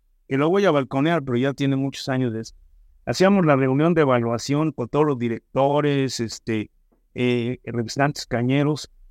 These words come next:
para ver, leíamos los resultados de las en-,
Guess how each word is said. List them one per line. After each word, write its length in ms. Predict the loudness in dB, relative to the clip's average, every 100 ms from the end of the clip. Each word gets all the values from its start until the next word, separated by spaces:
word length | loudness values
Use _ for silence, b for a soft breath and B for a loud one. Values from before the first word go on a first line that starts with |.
| -8
para 240 | -2 0 2
ver, 280 | 2 0 -2
leíamos 440 | -2 2 4 4 0
los 120 | -2
resultados 720 | -2 -6 4 6 6 2 -2
de 280 | 0 0 0
las 300 | -2 -4 -2
en-, 180 | -4